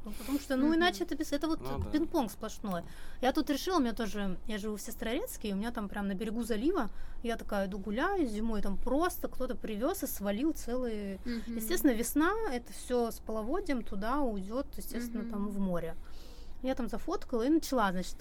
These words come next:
Speaker 1: ку-, администрация курортного района, потом администрация Петербурга, потом они меня отправили в другой комитет, в третий комитет, в четвёртый комитет.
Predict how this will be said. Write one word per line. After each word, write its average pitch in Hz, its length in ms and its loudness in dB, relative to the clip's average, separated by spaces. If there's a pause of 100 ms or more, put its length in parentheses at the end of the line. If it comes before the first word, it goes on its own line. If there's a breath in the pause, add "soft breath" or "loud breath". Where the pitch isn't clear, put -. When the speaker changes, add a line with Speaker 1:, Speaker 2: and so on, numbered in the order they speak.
(100)
Speaker 1:
ку-, 220 80 -8
администрация 214 580 2
курортного 202 640 6
района, 160 380 -4
потом 196 200 -2
администрация 240 520 2
Петербурга, 190 720 0
потом - 180 -2
они 262 120 4
меня 269 160 6
отправили 269 400 0
в 220 80 -4
другой 214 440 2
комитет, 185 440 -2
в - 80 -4
третий 233 380 0
комитет, 190 300 -4
в - 60 8
четвёртый 233 480 8
комитет. 190 440 -2